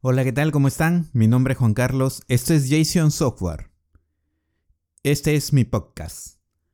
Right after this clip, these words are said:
El día de hoy hablaremos qué es contractor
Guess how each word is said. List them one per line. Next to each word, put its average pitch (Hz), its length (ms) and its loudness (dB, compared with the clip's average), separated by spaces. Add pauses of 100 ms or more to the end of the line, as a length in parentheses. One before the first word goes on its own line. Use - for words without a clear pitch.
(680)
El 123 140 0
día 196 100 2
de 202 80 2
hoy 180 120 4
hablaremos 135 760 -2 (240)
qué 190 280 0
es - 380 -4 (340)
contractor 107 680 -2